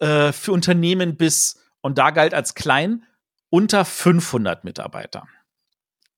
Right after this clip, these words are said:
Was ein bisschen merkwürdige Ansichten sind. Aber vielleicht ist da, läuft das mit den Am-, Mitarbeitern in Amerika etwas anders. Zumindest ist die, sind die innerhalb von vierzehn Tagen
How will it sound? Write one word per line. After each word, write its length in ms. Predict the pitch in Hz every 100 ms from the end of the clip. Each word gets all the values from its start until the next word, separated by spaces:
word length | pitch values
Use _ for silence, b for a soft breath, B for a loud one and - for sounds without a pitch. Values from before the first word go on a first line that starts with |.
| _ _ _
Was 180 | 131 127
ein 140 | 131
bisschen 640 | 123 147 - 139 131 127 120 _ _ _ _ -
merkwürdige 1120 | 143 139 147 - - 202 147 135 131 117 -
Ansichten 460 | 143 135 123 -
sind. 180 | 107 107
Aber 140 | 127 123
vielleicht 340 | 151 143 - B B B
ist 160 | - -
da, 80 | 185
läuft 260 | 190 202
das 140 | 190 160
mit 80 |
den 80 | 151
Am-, 100 | 139
Mitarbeitern 680 | 147 160 160 160 143 143 147
in 60 | 135
Amerika 400 | 131 135 131 127
etwas 200 | 120 117
anders. 360 | 139 165 196 B B B B B
Zumindest 800 | - - 185 247 302 311 - - -
ist 280 | 196 156 143
die, 200 | 190 240
sind 260 | 165 175
die 200 | 208 269
innerhalb 480 | - 208 262 226 233
von 200 | - 208
vierzehn 480 | - 240 277 - 269
Tagen 540 | - 175 175 226 247